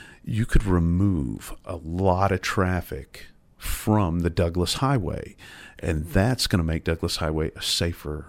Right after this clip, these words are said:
highway. So all kinds of safety reasons. Um, we also need additional land in Juneau. Land is harder, and so a second crossing does literally open, uh, up more land options.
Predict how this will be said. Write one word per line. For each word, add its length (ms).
highway. 640
So 220
all 200
kinds 320
of 60
safety 400
reasons. 640
Um, 440
we 140
also 260
need 220
additional 480
land 380
in 120
Juneau. 260
Land 320
is 120
harder, 360
and 120
so 260
a 60
second 360
crossing 560
does 580
literally 720
open, 640
uh, 420
up 180
more 260
land 280
options. 640